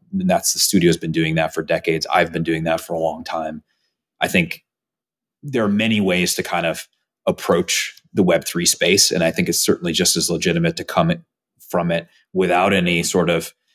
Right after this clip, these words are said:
you know, as much as knowing a lot about free to play can be an advantage, it can, there's a lot of baggage there too about how things have been done in the past. So, um, I think we're, we're going to be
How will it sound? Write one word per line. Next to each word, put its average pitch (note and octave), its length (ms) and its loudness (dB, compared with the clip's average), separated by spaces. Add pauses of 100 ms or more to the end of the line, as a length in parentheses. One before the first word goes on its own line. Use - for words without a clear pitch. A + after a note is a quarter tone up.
(120)
you G#2 80 2
know, D#2+ 180 0 (180)
as - 140 0
much G2+ 180 0
as F#2 260 2 (240)
knowing F#2+ 340 2
a F2+ 60 2
lot F2 160 4
about E2 200 0
free F2+ 140 0
to D#2+ 60 0
play F2 280 2
can E2+ 180 -2
be E2 140 0
an D#2+ 60 -2
advantage, G2+ 420 2
it F#2+ 60 0
can, F2+ 160 -2
there's F2+ 180 0
a F2 60 -2
lot E2+ 120 2
of D2+ 80 -4
baggage F2+ 400 -2
there D#2 160 -4
too E2+ 260 2
about D#2 220 -4
how D#2+ 140 2
things D#2+ 260 -6
have E2 120 -10
been D#2+ 140 -6
done D#2+ 160 -2
in D#2 80 -8
the D#2+ 60 -14
past. - 520 -2
So, D#2 280 0 (600)
um, D#2 320 -10 (400)
I F2+ 100 0
think F#2 200 0
we're, F2 180 -2 (340)
we're A2 360 0
going G2+ 320 2
to - 80 -6
be F#2 460 -4